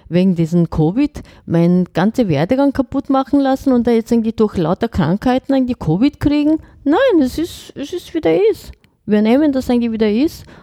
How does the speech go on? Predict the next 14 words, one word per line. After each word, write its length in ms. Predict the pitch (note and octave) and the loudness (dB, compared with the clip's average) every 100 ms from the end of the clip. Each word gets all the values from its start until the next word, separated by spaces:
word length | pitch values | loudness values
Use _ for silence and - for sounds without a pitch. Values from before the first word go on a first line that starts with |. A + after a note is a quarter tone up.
| - | -4
machen 260 | G#3+ A#3+ | 0 2
wir 100 | B3+ | 2
bestens 500 | A#3+ - D4 F4+ B3+ | -2 -2 -2 0 -2
daraus. 480 | - D#3+ - D3+ - - - - - - - | 0 0 0 -4 -8 -20 -20 -20 -20 -16 -6
Und 100 | F#3+ | -4
das 140 | G#3+ | -2
ist 240 | G#3 C#4 - | -4 -4 -2
genauso. 500 | F#3+ D#3+ D#3+ - D#3+ - - _ - | 0 2 0 -4 -6 -8 -20 _ -2
Mitarbeiter, 880 | A3+ A#3 A3 G3+ G#3 - G#3 F#3+ - | 0 0 -2 -2 -2 0 2 0 -2
die 60 | |
lachen 400 | A#3 G3 E3 - | -2 0 -2 -2
alle, 600 | E3+ E3 E3+ F3 E3+ F#3 - - - | 0 0 2 2 0 -2 -8 -20 -4
gut, 500 | G#3+ G#3+ G#3 - - _ _ | 0 0 -2 -8 -18 _ _
super. 560 | F#3 - G#3+ - F#3+ | -6 -4 -4 0 0